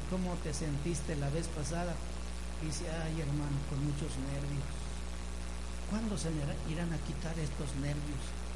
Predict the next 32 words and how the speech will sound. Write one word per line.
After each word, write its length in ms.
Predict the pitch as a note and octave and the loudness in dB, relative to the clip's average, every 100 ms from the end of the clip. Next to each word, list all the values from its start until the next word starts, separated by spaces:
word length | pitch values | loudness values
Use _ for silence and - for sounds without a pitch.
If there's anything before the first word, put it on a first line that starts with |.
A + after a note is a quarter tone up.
| - - - - | -2 -2 -2 -2
Le 80 | C3+ | 0
dije, 260 | C3+ - | 0 0
"Nunca". 460 | C3+ D3 E3 C#3+ C#3+ B2+ B2 A#2+ - - - - - - - - - - | 2 4 2 2 0 0 -2 -4 -4 -4 -4 -4 -4 -4 -4 -2 -4 -2
Dice, 120 | D3+ C#3+ | -2 -2
"¿Cómo?". 480 | F#3 G3 F#3 E3+ D#3+ D3+ - - - - - - - - - - - | 0 2 2 2 2 0 -2 -4 -4 -4 -4 -4 -4 -4 -4 -4 -2
"No, 300 | E3+ F#3+ G#3+ G3+ | -2 -2 -2 0
pero 220 | G3+ F#3 | 0 0
entonces 440 | F3+ F#3 F3 G3+ - | -2 -2 -2 -2 0
no 160 | G#3+ A3+ | 2 2
lo 160 | A3+ | 2
voy 240 | F#3+ G#3 A3 | 0 2 2
a, 100 | G#3+ F#3 | 2 2
no 80 | A3 | 2
voy 140 | B3 | 2
a 120 | A#3+ G#3 | 2 0
poder 240 | A3 A3 | 0 0
hacerlo 380 | A3 G#3+ A3 A3+ | 0 0 0 2
mejor". 360 | G#3 - A#3 A#3 - - - | 2 0 0 -2 -4 -4 -2
"Sí, 240 | - G3 G#3 | 2 2 2
cada 260 | A3 G3+ G3 | 0 2 2
vez 200 | F#3+ G3 F#3 | 2 0 0
lo 120 | E3 | 0
vas 220 | F3+ E3+ | 0 -2
a 60 | D#3+ | -2
hacer 280 | - F3 | 0 0
mejor, 320 | F3+ F3+ F#3 F3+ - - - | 0 0 0 0 -2 -4 -2
pero 140 | D#3 | 0
esos 220 | D#3+ D#3 D3+ | 0 2 2
nervios 340 | F3 F3 D3+ | 2 2 2
se 120 | D#3 D3 | 0 0
van 160 | D3+ | 2
a 100 | C#3 | 0